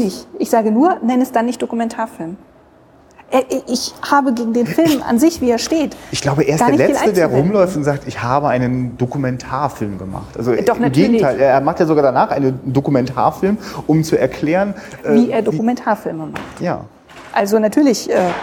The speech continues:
Speaker 2: Aber wer
Speaker 1: ist das für
Speaker 2: behauptet
Speaker 1: ihn
Speaker 2: denn, dass,
Speaker 1: Dokumentation.
Speaker 2: aber wer hat denn, wer hat denn das auf den, auf Stein gemeißelt, was Dokumentarfilm ist und was
Speaker 1: Das
Speaker 2: nicht?
Speaker 1: hat niemand getan, aber ich darf doch eine Meinung dazu haben.
Speaker 2: Ja, ja, nein, natürlich. Nee,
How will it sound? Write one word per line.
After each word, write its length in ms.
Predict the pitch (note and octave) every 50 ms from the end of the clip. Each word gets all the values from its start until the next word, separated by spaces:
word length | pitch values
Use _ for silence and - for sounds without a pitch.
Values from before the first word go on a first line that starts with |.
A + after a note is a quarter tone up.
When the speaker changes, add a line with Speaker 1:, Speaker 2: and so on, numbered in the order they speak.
| - - -
Speaker 2:
Aber 120 | D#3 F3
wer 20 | F#3
Speaker 1:
ist 0 |
das 80 | G#3 G#3
für 60 | G#3
Speaker 2:
behauptet 260 | G#3+ G#3+ A3 G#3+ -
Speaker 1:
ihn 60 | G3+
Speaker 2:
denn, 100 | G3+ G3
dass, 140 | G3+ F#3 F#3
Speaker 1:
Dokumentation. 340 | F#3 F#3 F3+ - - D3+ F3
Speaker 2:
aber 80 | F#3+
wer 100 | F#3+ G3+
hat 100 | G3 G#3+
denn, 120 | F#3 G#3 G3 F#3+
wer 100 | F#3 F#3+
hat 80 | G#3 -
denn 120 | G#3 G3
das 220 | F#3+ G3 F#3+ -
auf 140 | - - -
den, 120 | - F#3 F3 - - F#3 -
auf 100 | D#3+ -
Stein 320 | - - F3+ F3+ G3 F#3+
gemeißelt, 500 | F#3+ F3 F3 G3 C4 C#4 - D3 C3 B2+
was 200 | C#3+ C#3 C#3 -
Dokumentarfilm 720 | - D3+ - D#3 D3+ D3+ D3+ D3+ D#3+ E3+ D#3 - D3+ D3
ist 180 | - G3+ - -
und 100 | F3 D#3+
was 100 | D#3+ D#3
Speaker 1:
Das 100 | - -
Speaker 2:
nicht? 140 | G#3+ A3 -
Speaker 1:
hat 100 | D4+ -
niemand 300 | C4 D4+ F4 G4 G4+ G4
getan, 320 | B3 - - A3 F3+ F3+ -
aber 160 | - F#3+ F#3+
ich 80 | F#3
darf 160 | - A3 A3+ -
doch 100 | A3 A3
eine 80 | G#3+
Meinung 300 | G3+ G3+ B3 D4 C4+ A3+
dazu 240 | - F#3 F3+ F3 F3+
haben. 80 | - -
Speaker 2:
Ja, 80 | F3+ F3
ja, 140 | F#3 F#3+ G3
nein, 140 | G3 F#3 F#3
natürlich. 200 | E3 E3 D#3 -
Nee, 140 | - G3+